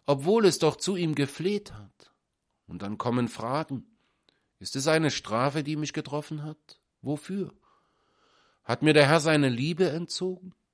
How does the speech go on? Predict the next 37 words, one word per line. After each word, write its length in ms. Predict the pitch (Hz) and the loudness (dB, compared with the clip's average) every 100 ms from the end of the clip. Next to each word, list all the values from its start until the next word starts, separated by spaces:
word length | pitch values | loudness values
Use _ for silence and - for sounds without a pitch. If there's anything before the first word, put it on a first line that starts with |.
| _ _ _ _ _ _ _ _ _ | _ _ _ _ _ _ _ _ _
Dazu 340 | 117 - 202 | -6 0 0
kommt, 300 | 117 170 175 | 4 2 4
dass 140 | 151 | 2
der 160 | - 139 | 4 2
Teufel 380 | 143 160 180 165 | 4 2 2 0
sehr 240 | 156 156 | 2 2
genau 320 | 151 147 139 | 2 4 4
weiß, 340 | 139 190 170 - | 4 2 0 0
wo 100 | 131 | 2
er 120 | 127 | 2
solche 360 | 143 151 139 131 | 4 2 2 -2
Gedanken 580 | 127 135 156 165 139 | -2 0 -2 -2 0
und 120 | 131 - | 0 -2
Gefühle 460 | 113 - 175 143 | -6 -6 -2 -2
noch 160 | 117 110 | -2 -6
verstärken 680 | 104 95 - 151 143 113 - | -10 -12 -10 -10 -10 -12 -16
kann. 220 | - - _ _ _ _ _ _ _ _ _ _ _ _ _ _ _ _ _ _ _ _ - | -18 -20 _ _ _ _ _ _ _ _ _ _ _ _ _ _ _ _ _ _ _ _ -2
Aber 200 | 151 190 | 2 6
schauen 300 | 160 180 185 | 6 6 6
wir 80 | |
nun 180 | 175 175 | 6 6
auch 300 | 143 160 175 | 6 4 4
auf 140 | 147 - | 0 0
die 160 | 151 | -4
Tränen 440 | - 120 131 139 120 | -2 0 2 2 0
der 160 | 110 | -2
Trauergäste. 840 | - 117 170 175 120 104 - - - _ _ _ _ _ _ _ _ _ | -4 -4 -2 -2 -6 -8 -10 -10 -20 _ _ _ _ _ _ _ _ _
Sie 160 | - 107 | -8 -6
sprachen 520 | - 123 151 151 160 | -2 4 4 4 2
untereinander: 880 | 160 156 143 135 131 147 139 131 - _ _ _ _ _ _ | 2 4 4 2 0 0 -2 -4 -8 _ _ _ _ _ _
„Er 160 | - 110 | -4 0
hat 140 | 131 | 2
dem 220 | 143 135 123 | 4 2 2
Blinden 420 | 135 170 151 143 | 2 2 0 0
die 140 | 135 | 2
Augen 340 | 135 175 143 117 | 4 2 2 -2
aufgetan. 800 | 127 - 135 - 135 135 123 | -2 -4 -6 -6 -4 -4 -6